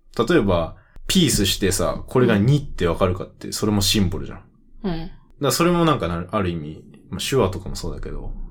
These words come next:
Speaker 2: そうね。
Speaker 1: 言語として成り立つ。
Speaker 2: なるほどね。
Speaker 1: だからある意味、だからそのジェスチャーが、音なしだったらジェスチャーが言語の最小限の形なのかもしれない。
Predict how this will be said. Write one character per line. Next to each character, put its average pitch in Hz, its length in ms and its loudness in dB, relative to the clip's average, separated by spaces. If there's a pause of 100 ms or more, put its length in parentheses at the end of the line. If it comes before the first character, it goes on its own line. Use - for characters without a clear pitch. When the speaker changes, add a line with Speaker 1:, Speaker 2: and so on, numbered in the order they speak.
(340)
Speaker 2:
そ - 280 -6
う 120 60 -6
ね。 110 60 -6
Speaker 1:
言 98 240 4
語 85 80 -2
と 85 100 -6
し - 80 -6
て 82 80 -4
成 82 140 -2
り 82 40 -4
立 - 380 -8 (360)
つ。 - 20 -10
Speaker 2:
な - 120 -6
る 196 80 -12
ほ 175 120 -14
ど 202 140 -14
ね。 190 140 -4 (580)
Speaker 1:
だ 117 120 2
か - 0 -
ら 113 60 6
あ 160 40 4
る 196 80 4
意 151 60 4
味、 110 80 0
だ 107 80 2
か 95 60 -2
ら - 20 -2
そ 98 100 -4
の 87 100 -2
ジ 175 120 2
ェ - 20 6
ス - 120 -4
チ 220 120 0
ャ 135 120 4
ー 104 40 2
が、 85 480 -2
音 123 220 0
な 196 100 6
し 180 140 -2
だ 127 60 2
っ - 100 -8
た 92 100 -4
ら 85 140 -2
ジ 123 100 0
ェ 135 40 0
ス - 100 -6
チ 104 100 0
ャ 90 60 2
ー 82 60 -2
が 78 200 -6 (440)
言 127 320 0
語 98 140 0
の 85 80 -4
最 101 240 4
小 104 200 2
限 85 120 -2
の 73 60 -8
形 - 280 -6
な 82 60 -6
の 78 80 -8
か - 60 -12
も - 60 -12
し - 80 -14
れ - 80 -16
な - 60 -20
い。 - 40 -20